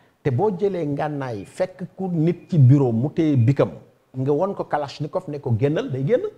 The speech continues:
Ñooñu la ñu war a wax ne nguur kenn du ko jëlee noonu. Pour nga nekk président de la République, da nga war a dem nga defi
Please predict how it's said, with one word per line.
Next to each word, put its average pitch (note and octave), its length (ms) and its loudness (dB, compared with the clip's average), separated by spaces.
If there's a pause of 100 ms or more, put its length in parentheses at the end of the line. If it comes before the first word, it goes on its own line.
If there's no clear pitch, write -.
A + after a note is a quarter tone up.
(1200)
Ñooñu A3 500 2
la G3+ 120 2
ñu G#3 140 0
war G3 160 0
a F3 100 -2
wax E3+ 300 -8
ne C#3 140 -8
nguur D#3+ 440 -4
kenn F3 200 -8
du D#3 100 -8
ko C#3+ 180 -6
jëlee B2 280 -2
noonu. A2+ 380 -4 (720)
Pour G#3 140 -2
nga G#3 220 -4
nekk E3+ 260 -8
président C#3 460 -6
de C3 60 -10
la B2+ 140 -6
République, A#2+ 420 -10
da B2+ 80 -10
nga C#3+ 120 -6
war C#3+ 200 -4
a C3+ 40 -8
dem C3+ 320 -10
nga B2+ 120 -10
defi C3 460 -12